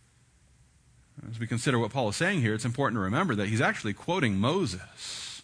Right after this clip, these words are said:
He's quoting Genesis chapter fourteen, and it's in Genesis fourteen, verse eighteen, where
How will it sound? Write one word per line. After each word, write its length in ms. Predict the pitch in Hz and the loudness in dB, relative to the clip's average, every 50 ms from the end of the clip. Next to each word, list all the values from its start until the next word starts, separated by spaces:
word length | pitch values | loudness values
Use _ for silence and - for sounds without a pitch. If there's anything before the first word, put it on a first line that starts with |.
| _ _ _ - - - _ - _ _ - - - _ - - | _ _ _ -20 -20 -20 _ -20 _ _ -20 -20 -20 _ -12 -2
He's 140 | - 131 120 | 0 0 2
quoting 320 | - 170 165 160 156 127 | 4 2 4 6 6 6
Genesis 400 | 113 147 156 160 147 143 131 - | 6 6 6 6 4 0 -2 0
chapter 380 | - 175 156 147 - - 139 120 | 4 6 6 6 6 2 -4 -4
fourteen, 680 | 127 160 151 143 143 123 - 180 185 202 208 196 160 | 0 2 2 2 2 0 0 2 2 4 4 4 4
and 120 | 143 135 135 | 4 4 4
it's 100 | 127 165 | 2 2
in 140 | 165 143 | 2 4
Genesis 360 | 117 143 160 165 151 - 151 120 | 6 4 4 4 4 2 0 -2
fourteen, 480 | - 160 170 160 - - 170 165 156 | 0 0 -2 -2 0 0 2 2 4
verse 220 | 151 160 151 - 165 | 4 2 2 2 2
eighteen, 480 | 156 156 131 - 165 180 196 196 175 | 2 2 0 0 0 2 2 2 4
where 160 | 160 156 139 | 4 4 4